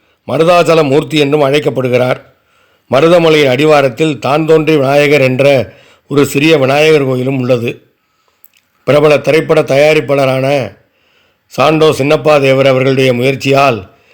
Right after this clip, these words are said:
இந்த மலைக்கோவில், மருதமலை கோவில் கட்டப்பட்டது என்பது அனைவருக்கும் தெரிந்த விஷயம். முருகன் கோவிலுக்கு அருகில் பாம்பாட்டி சித்தரின் குகை கோயில் அமைந்துள்ளது.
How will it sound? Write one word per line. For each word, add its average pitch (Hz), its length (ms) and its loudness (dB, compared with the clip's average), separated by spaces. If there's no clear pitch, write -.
இந்த 135 200 -2
மலைக்கோவில், 131 760 -2
மருதமலை 151 440 0
கோவில் 131 320 -4
கட்டப்பட்டது 131 640 -2
என்பது 135 440 0
அனைவருக்கும் 139 540 -2
தெரிந்த 135 340 -4
விஷயம். 107 380 -8
முருகன் 156 320 2
கோவிலுக்கு 139 800 -2
அருகில் 139 680 0
பாம்பாட்டி 151 400 0
சித்தரின் 139 440 -4
குகை 135 300 0
கோயில் 139 580 -2
அமைந்துள்ளது. 135 800 0